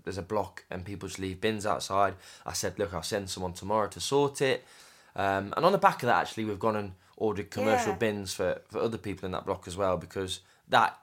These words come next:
Speaker 1: also isn't the first time this issue's happened. But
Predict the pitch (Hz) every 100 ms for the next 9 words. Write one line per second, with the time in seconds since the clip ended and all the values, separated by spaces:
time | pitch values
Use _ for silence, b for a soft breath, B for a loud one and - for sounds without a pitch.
0 | _ 139 120 - 98 92 - - 95 90
1 | - 90 82 87 87 87 92 - 85 82
2 | 92 B B B B B B 151 151 -